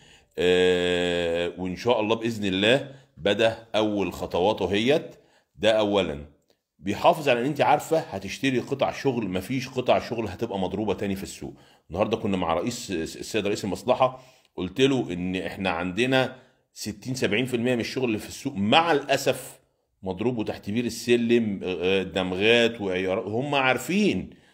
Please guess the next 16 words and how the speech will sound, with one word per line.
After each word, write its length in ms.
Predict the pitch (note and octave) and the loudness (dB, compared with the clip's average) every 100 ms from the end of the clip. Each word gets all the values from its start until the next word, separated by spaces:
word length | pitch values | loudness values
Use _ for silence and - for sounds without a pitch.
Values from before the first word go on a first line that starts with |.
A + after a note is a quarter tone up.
| _ | _
لذلك 380 | F#2 G2 C#3+ D3+ | -2 0 2 0
الناس 240 | A#2 D3 | 0 0
بيجتهدوا 720 | C3 B2 A2+ - E3 D3+ B2+ A#2 | 0 0 -2 -2 -2 0 0 2
جدًا، 500 | C#3+ F3+ C3+ A#2 A#2 | 6 6 6 0 0
جدًا، 560 | A2+ B2+ E3 B2+ B2 | 0 0 0 0 0
جدًا 680 | A2 G#2+ C#3 A#2+ D3 D3+ C#3 - - _ | 0 -2 -2 2 2 2 -2 -12 -20 _
في 100 | - F#2+ | -10 -4
الموضوع 400 | G2+ G2 B2 B2 | 0 2 2 4
ده 240 | B2 B2 | 6 6
عشان 520 | D#2+ E2 G#2 A2 G#2+ | 4 -2 -4 -6 -6
تبقي 480 | G#2+ G#2 - G2 G2+ | -8 -10 -8 -8 -6
ما 120 | F2 | -8
تاخديش 800 | D#2+ D#2 C2+ E2+ F#2+ G2 G2 - _ _ _ _ | -12 -14 -14 -6 -2 -2 -4 -12 _ _ _ _
حاجه 640 | - F2 F2+ E2 F#2+ - - | -2 0 2 0 -2 -4 -12
مغشوشه. 520 | D#2+ - - C2+ C#2 - _ _ - _ _ _ | -10 -10 -12 -14 -14 -18 _ _ -20 _ _ _
طبعًا 560 | B2+ F3+ F#3 G3+ F#3+ | 8 8 8 4 0